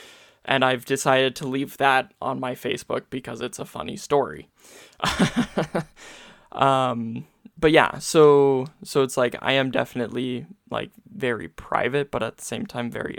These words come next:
open. It's, it's just kind of weird.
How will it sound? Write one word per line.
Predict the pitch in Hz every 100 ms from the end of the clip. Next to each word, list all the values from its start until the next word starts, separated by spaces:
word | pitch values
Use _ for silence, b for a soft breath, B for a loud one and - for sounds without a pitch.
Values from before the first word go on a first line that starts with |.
| -
open. | 127 - 147 180 - b b b b
It's, | - - 113 - - -
it's | 127 -
just | 123 -
kind | 123 113
of | -
weird. | - 120 123 139